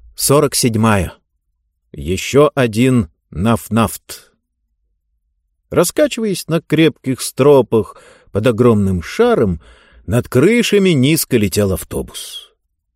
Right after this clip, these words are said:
Торговцы с причитаниями, восстанавливающие урон, нанесенный атакой смога, как по команде задрали головы. Дело в том, что на рыночной площади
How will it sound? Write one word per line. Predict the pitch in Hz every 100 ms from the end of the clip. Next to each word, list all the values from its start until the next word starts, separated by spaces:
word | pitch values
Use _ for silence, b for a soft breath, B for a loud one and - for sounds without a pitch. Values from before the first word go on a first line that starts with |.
| _
Торговцы | - 101 139 156 - 143
с | 131
причитаниями, | - 120 - 123 131 135 127 127
восстанавливающие | 117 117 - 120 120 113 107 98 82 92
урон, | 92 135 220 208 123
нанесенный | 107 107 - 110 98
атакой | 104 - 90 - 80
смога, | - - 202 196 156 127 - B B B B
как | - 127 -
по | 123
команде | 123 120 117 120 123
задрали | 131 127 107 117
головы. | 117 82 71 73 73 - _ _ _ _ _
Дело | 82 110
в | 73
том, | - 247 226 - b b b
что | - 131
на | 160
рыночной | 220 208 - 175 170
площади | 208 277 240 - 92 80 78